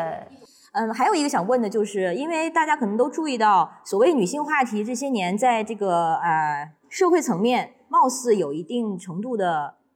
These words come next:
井喷，它至少看起来，就比如说研讨啊，或者是甚至出版啊，都变得更多了。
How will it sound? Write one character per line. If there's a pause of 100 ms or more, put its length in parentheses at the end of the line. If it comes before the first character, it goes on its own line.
(320)
井
喷， (440)
它
至
少
看
起
来，
就
比
如
说 (120)
研
讨
啊，
或
者
是
甚
至
出
版
啊，
都
变
得
更
多
了。